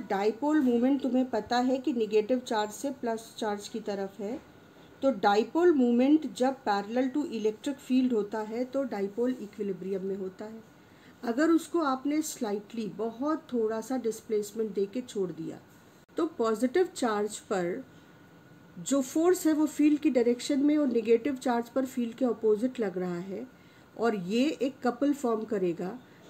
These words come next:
जो कि इसको field की direction में align करने की कोशिश करेगा, यानी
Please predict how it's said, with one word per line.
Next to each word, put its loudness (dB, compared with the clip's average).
जो 2
कि 2
इसको 0
field 2
की 2
direction 0
में 0
align 0
करने 0
की -4
कोशिश -4
करेगा, -2
यानी 2